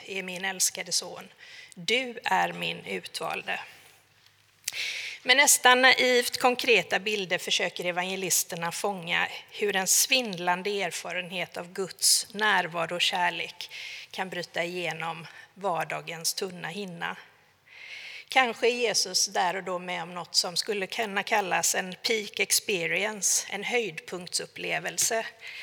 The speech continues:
där tiden tycks stå stilla och man fylls av en visshet om att man är totalt rakt igenom älskad.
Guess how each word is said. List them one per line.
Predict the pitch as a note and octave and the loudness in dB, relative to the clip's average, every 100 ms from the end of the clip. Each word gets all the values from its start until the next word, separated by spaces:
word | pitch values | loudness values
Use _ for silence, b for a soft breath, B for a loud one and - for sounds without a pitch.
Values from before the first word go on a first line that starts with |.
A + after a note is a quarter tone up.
| B B B | B B B
där | A3+ | -2
tiden | - C4 A3 G3 G#3+ | 0 2 4 4 0
tycks | G3+ G#3+ - | 0 -2 2
stå | - G#3 | 0 4
stilla | - - A#3+ G#3 F#3 G#3+ A3 - | 2 4 0 0 2 4 2 -6
och | A#3 | -6
man | A3 G#3 | -4 -2
fylls | - A3+ F3 E3+ - - B B B | -2 -4 -4 -2 -2 -2 B B B
av | - F3+ | -4 -2
en | F3 F3 | -2 -6
visshet | B3 - - - A#3 A#3+ - - - | -6 0 0 0 -2 -4 -4 -12 -8
om | G#3 F3+ | -6 -6
att | E3+ | -10
man | G3+ G#3 | -8 -6
är | F3+ E3+ D#3+ _ _ | -6 -6 -8 _ _
totalt | - B3+ - - C#4 C#4 A3+ - - | -14 -12 -8 -4 -2 -2 -6 -10 -14
rakt | - F#3+ E3 - - - | -8 -4 -4 -6 -16 -12
igenom | G3 F#3 E3 D#3+ D3+ D#3 - | -10 -8 -8 -8 -10 -10 -4
älskad. | G#3+ F3 - - A3+ A#3+ F3 | -4 -2 -2 0 -2 -2 -4